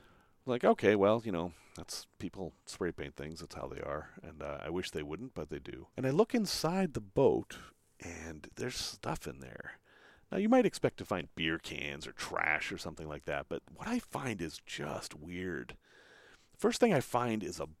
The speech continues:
black wig, like a long black wig, and it wasn't all matted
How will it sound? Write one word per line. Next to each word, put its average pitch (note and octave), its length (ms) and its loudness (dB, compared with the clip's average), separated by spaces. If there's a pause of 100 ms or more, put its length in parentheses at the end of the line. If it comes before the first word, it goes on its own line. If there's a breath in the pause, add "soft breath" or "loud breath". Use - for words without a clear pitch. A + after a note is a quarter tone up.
black A2 460 0 (100)
wig, F2 560 0 (160)
like - 140 -16
a E2 80 -2
long F#2 580 0
black E2+ 420 -4
wig, D#2 460 -4
and F2+ 300 -4 (400 loud breath)
it - 160 -2
wasn't D3 260 2
all C#3+ 160 8
matted G#2+ 720 2